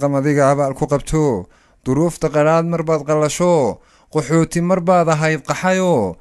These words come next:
mar baad quursiga adoon u qalmayn, bulshooy qurbihii iyo dhul kale qabatee, haddaad qaran tahay maantaba quwad loo, dunidu u qirayso waxay qabsadeen, kursiga ha qabsada qabiilkaan ahay, nabadda ha u qubin qanaad ku tee.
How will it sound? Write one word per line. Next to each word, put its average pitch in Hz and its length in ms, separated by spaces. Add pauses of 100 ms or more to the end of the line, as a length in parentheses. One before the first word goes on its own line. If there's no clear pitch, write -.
(220)
mar 175 240
baad 165 240
quursiga 160 560
adoon 190 320
u 190 80
qalmayn, 196 540 (160)
bulshooy 180 500
qurbihii 165 480
iyo 185 100
dhul 180 140
kale 175 260
qabatee, 127 680 (500)
haddaad 147 320
qaran 143 240
tahay 143 180
maantaba 143 460
quwad 147 320
loo, 123 280 (320)
dunidu 165 360
u 180 80
qirayso 165 400
waxay 165 320
qabsadeen, 156 560 (380)
kursiga 170 420
ha 180 160
qabsada 160 400
qabiilkaan 185 580
ahay, 117 300 (300)
nabadda 143 340
ha 135 80
u 135 80
qubin 123 240
qanaad 117 240
ku - 80
tee. 101 380